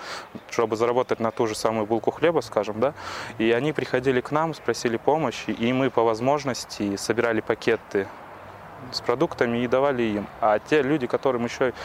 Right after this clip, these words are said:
нужно было оплачивать электричество, воду, газ, да, мы на это тоже давали деньги.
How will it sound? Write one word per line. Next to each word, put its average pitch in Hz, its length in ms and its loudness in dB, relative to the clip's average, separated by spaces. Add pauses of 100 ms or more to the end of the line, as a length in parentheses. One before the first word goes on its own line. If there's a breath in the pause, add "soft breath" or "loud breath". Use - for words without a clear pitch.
(260 loud breath)
нужно 120 220 0
было 117 160 4
оплачивать 113 460 0
электричество, 123 800 0
воду, 120 460 2
газ, 127 320 0
да, 123 160 2
мы 110 200 0
на 110 200 0
это - 160 -4
тоже 113 260 2
давали 110 340 2
деньги. 107 540 0